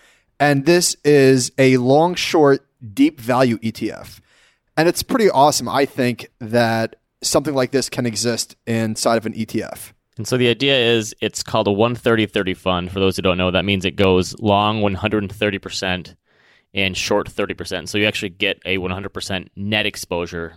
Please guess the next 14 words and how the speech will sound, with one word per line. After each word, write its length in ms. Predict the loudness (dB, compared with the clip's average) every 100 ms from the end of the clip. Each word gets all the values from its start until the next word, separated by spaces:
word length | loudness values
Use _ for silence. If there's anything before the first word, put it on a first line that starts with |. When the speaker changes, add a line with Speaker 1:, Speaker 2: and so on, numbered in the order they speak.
| _
Speaker 2:
even 200 | -10 -8
though 80 | -4
you're 160 | -6 -4
getting 420 | -4 -4 -6 -12 -10
a 180 | -10 -10 _ _ _
hundred 240 | -8 -8 -6
and 100 | -8
sixty 260 | -10 -10
percent 360 | -12 -10 -10 -4
gross 240 | -4 -4
exposure 600 | -8 -8 -6 -4 -8 -10 _ _ _ _ _ _ -16
because 260 | -10 -8 -6
you're 100 | -4
going 460 | -4 -4 -8 -14